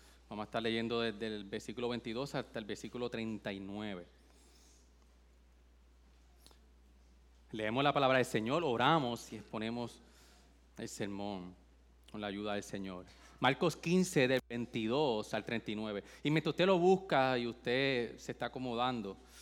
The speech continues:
yo le pido que usted pueda ir en este momento, si usted todavía está en la vorágine de, de cómo llegar a, a, a la iglesia, a los nenes, todo, que todos podamos caer. Que sus mentes y sus corazones estén ancladas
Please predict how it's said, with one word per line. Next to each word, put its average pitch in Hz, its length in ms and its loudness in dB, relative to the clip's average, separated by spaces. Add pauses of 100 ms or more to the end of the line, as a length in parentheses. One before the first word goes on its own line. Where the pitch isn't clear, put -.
(220)
yo 135 160 2
le 170 80 6
pido 165 260 4
que 151 60 -4
usted 131 180 0
pueda 143 280 6
ir 143 240 0 (400)
en 120 100 -6
este 120 160 -2
momento, 139 400 0
si - 140 -8
usted 123 180 -2
todavía 131 360 4
está 127 460 2
en 117 60 -2
la 117 80 0
vorágine 110 480 -4
de, 117 340 -2 (400)
de 110 140 -4
cómo 127 240 -4
llegar 123 300 -2
a, 120 120 -4
a, 113 420 -4
a - 120 -8
la 107 80 -8
iglesia, 123 560 -2
a 113 60 -2
los 110 120 -6
nenes, 117 600 -4
todo, 123 420 -4 (500)
que - 140 -2
todos 147 180 2
podamos 143 340 0
caer. 92 340 -8 (2000)
Que 117 120 -4
sus 113 180 -8
mentes 131 540 -2
y - 20 -6
sus - 140 -10
corazones 120 760 -4
estén 110 320 -8
ancladas 107 800 -8